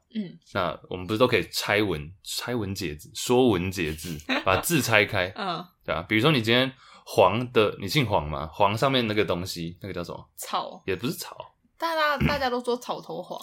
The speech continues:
Speaker 2: 哦，草头黄，对，好，
Speaker 1: 啊，
Speaker 2: 那就草，
Speaker 1: 白头黄。
Speaker 2: 然后再一杠，然后一杠，然后下面是一个田嘛。
Speaker 1: 对。
Speaker 2: 然后再两撇，对不对？
Speaker 1: 哇哦。
Speaker 2: 那假如说今天只是那个草头，第一个东西是草头，第二个东西是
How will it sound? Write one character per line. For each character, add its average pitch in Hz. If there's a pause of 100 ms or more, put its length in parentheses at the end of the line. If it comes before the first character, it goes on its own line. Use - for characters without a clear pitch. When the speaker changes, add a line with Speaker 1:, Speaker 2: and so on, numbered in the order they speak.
Speaker 2:
哦， 90
草 95
头 95
黄， 101
对， 71
好， 87
Speaker 1:
啊， 85
Speaker 2:
那 123
就 120
草， -
Speaker 1:
白 -
头 73
黄。 -
Speaker 2:
然 90
后 117
再 117
一 - (100)
杠， 80 (520)
然 117
后 -
一 120
杠， 104 (300)
然 92
后 -
下 120
面 110
是 107
一 101
个 90
田 -
嘛。 - (100)
Speaker 1:
对。 175 (260)
Speaker 2:
然 -
后 85
再 92
两 85
撇， -
对 73
不 -
对？ - (340)
Speaker 1:
哇 185
哦。 190 (180)
Speaker 2:
那 135
假 101
如 95
说 117
今 117
天 123
只 104
是 101 (220)
那 123
个 117
草 82
头， 80 (400)
第 151
一 -
个 131
东 117
西 117
是 117
草 85
头， 80
第 120
二 113
个 107
东 101
西 104
是 110